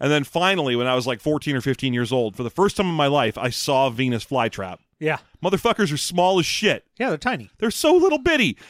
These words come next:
Speaker 1: And every picture you ever see of them makes it look like they're, like, each leaf half is the size of, like, a credit card.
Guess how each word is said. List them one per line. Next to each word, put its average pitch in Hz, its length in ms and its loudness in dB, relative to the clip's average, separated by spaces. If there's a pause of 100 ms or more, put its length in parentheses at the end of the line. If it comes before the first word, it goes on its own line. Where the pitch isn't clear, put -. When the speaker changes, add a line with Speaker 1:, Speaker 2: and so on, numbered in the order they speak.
Speaker 1:
And 208 140 2
every 247 200 2
picture 262 300 -2
you 226 80 2
ever 214 140 2
see 240 180 -2
of 190 60 2
them 180 100 2
makes 175 180 0
it 190 40 0
look 185 120 2
like 180 120 -2
they're, 180 100 2
like, 151 300 0
each 190 260 0
leaf 175 340 -4 (140)
half 143 440 -2
is 147 200 -2
the 147 100 -2
size 151 320 2
of, 147 120 0
like, 139 180 -2
a 131 40 -4
credit 131 360 -2
card. 92 300 -6